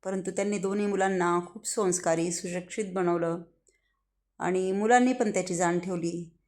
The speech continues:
त्यांनी मोलमजुरी करून, अक्षरशः मोलमजुरी करून त्यांनी मुलांचं पालनपोषण केलं. कारण घरची शेतीवाडी वगैरे काही नव्हती, घरचा काहीच त्यांना आधार नव्हता. भाड्याच्या घरात त्या राहिल्या आणि मुलांना मोठं केलं.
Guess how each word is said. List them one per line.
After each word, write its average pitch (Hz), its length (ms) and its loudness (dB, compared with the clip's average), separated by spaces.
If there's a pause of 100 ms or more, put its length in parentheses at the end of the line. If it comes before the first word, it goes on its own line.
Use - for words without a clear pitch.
(200)
त्यांनी 190 220 -2
मोलमजुरी 185 520 0
करून, 185 280 -2
अक्षरशः 175 440 -4
मोलमजुरी 175 480 -2
करून 175 320 -2
त्यांनी 175 540 -2 (340)
मुलांचं 180 360 0
पालनपोषण 170 720 0
केलं. 160 320 -4 (600)
कारण 170 300 2
घरची 180 320 0
शेतीवाडी 165 600 0
वगैरे 160 320 -2
काही 185 300 -6
नव्हती, 180 300 -2
घरचा 170 300 -2
काहीच 185 320 -6
त्यांना 175 280 0
आधार 165 180 0
नव्हता. 165 440 -2 (560)
भाड्याच्या 180 400 0
घरात 196 180 0
त्या 170 200 -2
राहिल्या 165 400 0 (680)
आणि 165 160 -2
मुलांना 175 380 2
मोठं 175 280 -2
केलं. 165 460 -2